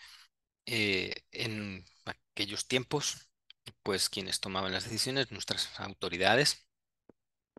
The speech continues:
eran personas, eh, pues, encomiables, ¿verdad? O sea, perso-, María Isabel Rodríguez, <laughs> por ponerles un nombre muy clarito.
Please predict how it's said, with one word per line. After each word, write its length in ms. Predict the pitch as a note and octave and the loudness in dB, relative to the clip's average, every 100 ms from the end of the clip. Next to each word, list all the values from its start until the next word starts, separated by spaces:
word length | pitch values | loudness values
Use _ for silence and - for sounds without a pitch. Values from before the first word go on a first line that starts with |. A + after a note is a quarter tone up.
| - - | -10 4
eran 180 | C3+ B2 | 4 6
personas, 520 | B2+ - B2 C3 - - - - - - | 6 6 4 2 0 -8 -10 -12 -4 2
eh, 260 | A2 G2+ - | 4 4 -2
pues, 500 | - - - - - _ | -2 4 4 2 -4 _
encomiables, 680 | - G#2+ F2 F#2 G#2+ G2+ G2+ | -10 -8 -4 0 0 0 -6
¿verdad? 260 | - G#2+ G2+ | -8 -8 -6
O 40 | |
sea, 180 | - G2+ - | -8 -10 -6
perso-, 340 | - - A#2+ _ _ - | -4 -4 -8 _ _ -6
María 200 | G2 F#2 | -2 2
Isabel 260 | - G2+ | 2 0
Rodríguez, 500 | B2 G#2 E2+ - - _ _ | -2 -2 -4 -10 -16 _ _
<laughs> 480 | - C3+ A#2 C3 - | -6 -4 -4 -6 -8
por 120 | G#2+ | -8
ponerles 440 | - G2+ G#2+ A2 - | -2 0 4 4 2
un 100 | G2 | 0
nombre 240 | G2+ G2 | -2 -2
muy 140 | G2 | -4
clarito. 480 | G2+ G#2 - - - | -2 -2 -2 -6 -14